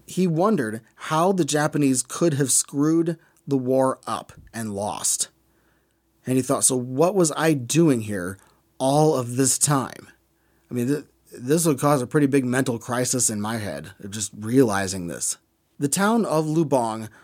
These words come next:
was nice to him once he was rescued, and he even met the president of the Philippines, who pardoned him for his crimes. And, well,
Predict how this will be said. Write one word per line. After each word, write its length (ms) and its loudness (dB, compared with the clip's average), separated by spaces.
was 340 2
nice 380 0
to 80 -4
him 320 -6
once 340 -2
he 180 -6
was 200 -4
rescued, 520 -2
and 320 2
he 260 0
even 360 4
met 280 2
the 120 -2
president 520 2
of 120 -6
the 80 -2
Philippines, 680 0
who 160 -2
pardoned 520 2
him 220 -2
for 260 2
his 240 0
crimes. 680 -2
And, 240 2
well, 300 0